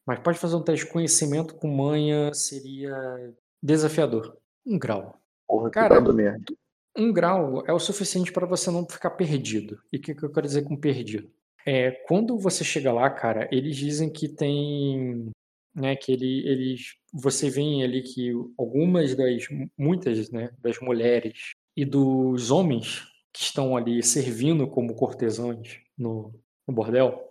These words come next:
Speaker 1: eles têm umas tatuagens douradas. E quando você chega ali, né, você tem o, é, eles não vêm direto até você. É, eles não vão,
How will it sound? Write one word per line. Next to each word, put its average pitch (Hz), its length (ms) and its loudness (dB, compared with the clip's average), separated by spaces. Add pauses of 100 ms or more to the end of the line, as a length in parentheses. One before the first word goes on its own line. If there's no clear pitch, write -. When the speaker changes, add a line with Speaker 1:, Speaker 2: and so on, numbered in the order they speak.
(380)
Speaker 1:
eles 147 260 2
têm 160 160 -2
umas 165 360 -2 (100)
tatuagens 123 840 -2
douradas. 117 560 0 (420)
E 170 500 0
quando 233 260 4
você 226 240 2
chega 165 300 2
ali, 127 420 2 (440)
né, 117 200 0
você 127 880 0
tem 131 280 -2
o, 113 520 -4 (400)
é, 110 400 0
eles 151 180 4
não 202 160 4
vêm 156 580 4 (140)
direto 127 380 2
até 135 100 0
você. 123 480 -4 (340)
É, 110 720 -4 (180)
eles 123 280 -2
não 139 340 2
vão, 127 400 -2